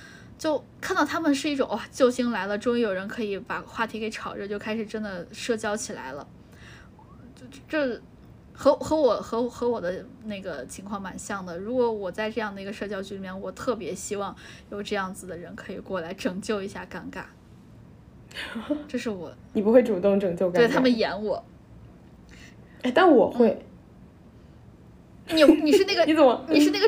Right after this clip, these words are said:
Speaker 1: 拯救尴尬的人是吗？
Speaker 2: 对呀。
Speaker 1: 对，你，你好像是。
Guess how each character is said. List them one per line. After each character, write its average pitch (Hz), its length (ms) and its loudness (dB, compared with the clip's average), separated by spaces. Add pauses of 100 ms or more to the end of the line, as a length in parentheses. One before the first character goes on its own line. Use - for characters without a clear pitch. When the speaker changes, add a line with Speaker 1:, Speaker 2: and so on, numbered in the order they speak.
Speaker 1:
拯 226 180 4
救 277 200 6
尴 226 180 -2
尬 226 160 2
的 208 80 -2
人 202 220 -8
是 - 120 -12
吗？ - 180 -16 (1400)
Speaker 2:
对 359 140 8
呀。 269 320 6
Speaker 1:
对， 240 180 0
你， 214 260 -8 (840)
你 277 80 2
好 277 120 0
像 202 120 -6
是。 - 300 -4